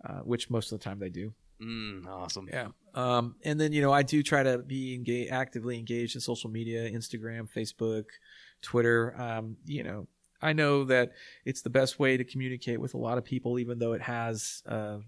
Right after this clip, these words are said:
Speaker 1: you know, a negative kind
Speaker 2: Yeah.
Speaker 1: of blackish cloud flying over it. <laughs>
Speaker 2: What's your, what's your Instagram tag again? What was it?
Speaker 1: I think it's J L underscore Gonzalez.
Speaker 2: Yeah.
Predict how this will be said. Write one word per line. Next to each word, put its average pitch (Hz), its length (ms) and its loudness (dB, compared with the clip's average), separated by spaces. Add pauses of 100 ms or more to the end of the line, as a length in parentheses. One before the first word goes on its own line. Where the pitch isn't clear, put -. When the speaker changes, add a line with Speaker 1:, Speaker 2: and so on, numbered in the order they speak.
Speaker 1:
you 120 120 -6
know, 104 280 -4
a 113 60 -6
negative 107 580 -4 (840)
kind 101 140 0
Speaker 2:
Yeah. 95 60 -2
Speaker 1:
of - 220 -12 (180)
blackish 104 520 -6 (120)
cloud 104 400 -4
flying 104 260 -6
over 104 240 -2
it. - 140 -8 (140)
<laughs> - 180 -18
Speaker 2:
What's 151 180 2
your, 175 120 8
what's 165 180 6
your 151 140 6
Instagram 107 340 0
tag 90 260 2
again? 90 340 -4
What 104 140 -6
was 98 140 -8
it? 90 120 -4
Speaker 1:
I - 160 -20
think 208 140 4
it's 185 100 2
J 165 360 4
L 151 240 2
underscore 156 500 0
Gonzalez. 170 560 -4
Speaker 2:
Yeah. 90 200 -8